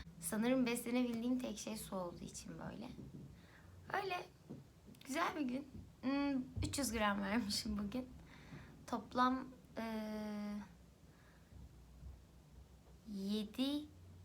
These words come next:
kilo üç yüz gram oldu. Wow. <laughs> O, evet, biraz fazla sanırım. <laughs> İki gündür spor yapmıyorum ama çok koşturdum, yürüdüm. O yüzden bir de ev falan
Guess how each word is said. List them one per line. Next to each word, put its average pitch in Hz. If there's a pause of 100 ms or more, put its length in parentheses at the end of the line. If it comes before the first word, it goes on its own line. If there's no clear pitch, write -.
(120)
kilo 233 (500)
üç -
yüz 180
gram 175
oldu. 165 (140)
Wow. 202
<laughs> 214 (2250)
O, 202
evet, 185
biraz 180 (500)
fazla 175
sanırım. 254
<laughs> - (1800)
İki 226
gündür 254
spor 240
yapmıyorum 220
ama 220
çok 214
koşturdum, 190
yürüdüm. 180
O 185
yüzden 180
bir 170
de 190
ev 196
falan 185